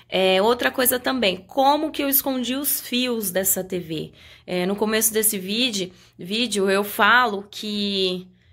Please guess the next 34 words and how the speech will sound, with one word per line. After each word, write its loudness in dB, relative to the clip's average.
eu 0
fiz -2
um, 0
uma 0
adaptação, 0
eu -6
quebrei 0
a 2
parede 0
e 0
coloquei 2
um 0
conduíte, 0
passei 0
o -2
fio -2
da 2
tomada 2
e -8
também 0
desse -2
aparelhinho 0
que -8
a -2
gente 0
tem -2
aqui, -6
tá? 0
Então, -2
tem 2
um -2
conduíte 2
na 2
parede, 0